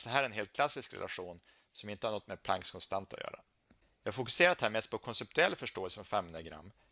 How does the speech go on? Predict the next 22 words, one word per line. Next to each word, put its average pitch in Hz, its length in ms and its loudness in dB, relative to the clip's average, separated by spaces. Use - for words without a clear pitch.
men 113 140 -4
det 131 60 2
kan 156 120 4
också 131 240 4
användas 95 240 4
som 92 160 -6
väldigt 101 360 0
effektiva 117 420 2
beräkningsverktyg 104 1000 4
som - 140 -6
jag 117 160 6
ägnar 104 220 4
mycket 101 240 -2
av 95 80 -2
min 90 260 -8
egen 98 280 0
forskning - 360 -6
åt. - 280 -14
Sannolikheten 139 640 4
enligt 101 140 -6
Borns 151 340 4
regel 104 420 0